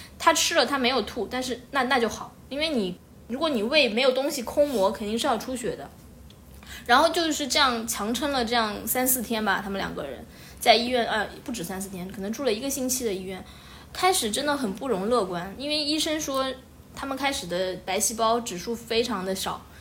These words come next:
就说如果这样的情况的话，别的猫它是要下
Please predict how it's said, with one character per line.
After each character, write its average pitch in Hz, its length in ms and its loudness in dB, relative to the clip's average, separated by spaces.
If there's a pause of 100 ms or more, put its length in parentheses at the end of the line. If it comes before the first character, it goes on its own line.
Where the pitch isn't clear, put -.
(140)
就 226 120 -6
说 202 440 0 (260)
如 233 120 -6
果 254 100 4
这 269 100 0
样 233 120 6
的 202 80 2
情 185 240 -4
况 233 160 0
的 196 80 -2
话， 180 340 0
别 180 160 0
的 330 140 8
猫 190 280 2
它 226 120 -4
是 240 100 -2
要 208 100 2
下 185 480 0